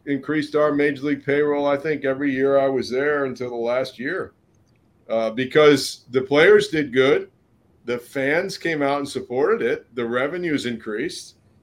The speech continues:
and we were able to take that money back and, and reinvest, reinvest that in the team during that competitive window to, you know, to, to, to try to win the pennant. Unfortunately, we didn't quite, uh, fulfill the goal, but,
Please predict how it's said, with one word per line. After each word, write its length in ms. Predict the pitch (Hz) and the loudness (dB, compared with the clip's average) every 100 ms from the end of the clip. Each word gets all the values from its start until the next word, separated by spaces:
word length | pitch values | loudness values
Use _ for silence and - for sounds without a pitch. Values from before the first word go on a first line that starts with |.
| _ | _
and 120 | 123 | -8
we 100 | 123 | -4
were 160 | 123 123 | 0 2
able 160 | 131 127 | 2 -2
to 120 | 127 | -4
take 260 | - 123 117 | -6 -4 -4
that 160 | 123 | -4
money 300 | 117 120 120 | -4 -6 -6
back 400 | 110 113 123 123 | -6 -4 -4 -6
and, 240 | 113 110 113 | -8 -8 -10
and 160 | 110 | -10
reinvest, 560 | 120 123 107 120 - - 120 | -6 -6 -6 -10 -12 -16 -10
reinvest 680 | 120 131 113 113 131 127 | -4 -4 -4 -8 -10 -8
that 220 | 123 113 | -6 -6
in 140 | 110 110 | -6 -10
the 80 | 98 | -12
team 460 | - 147 120 123 - _ _ _ _ _ _ _ _ - | -10 -8 -8 -10 -16 _ _ _ _ _ _ _ _ 2
during 300 | 143 165 151 | 6 8 8
that 220 | 156 147 | 6 4
competitive 500 | 139 147 156 135 113 | 0 0 2 2 0
window 420 | 156 185 143 139 | -2 2 4 4
to, 160 | 135 139 | 4 0
you 100 | 156 | -4
know, 160 | 123 | -4
to, 140 | 120 127 | -4 -8
to, 260 | - 127 | -8 -8
to 240 | 113 127 113 | -8 -8 -10
try 300 | - 139 127 | -6 -2 0
to 80 | 120 | -2
win 140 | 123 | -6
the 80 | 113 | -8
pennant. 380 | - 160 117 117 | -4 -2 -4 -6
Unfortunately, 540 | 113 131 156 147 123 | -6 -2 -2 -4 -8
we 100 | 123 | -6
didn't 180 | 127 117 | -8 -8
quite, 240 | 131 123 - _ _ _ _ _ _ _ - | -6 -6 -8 _ _ _ _ _ _ _ -14
uh, 260 | 110 110 | -10 -8
fulfill 400 | 107 127 110 147 | -10 -12 -2 0
the 80 | 120 | 0
goal, 400 | 101 123 - - | -4 -4 -2 -4
but, 260 | 110 110 | -6 -12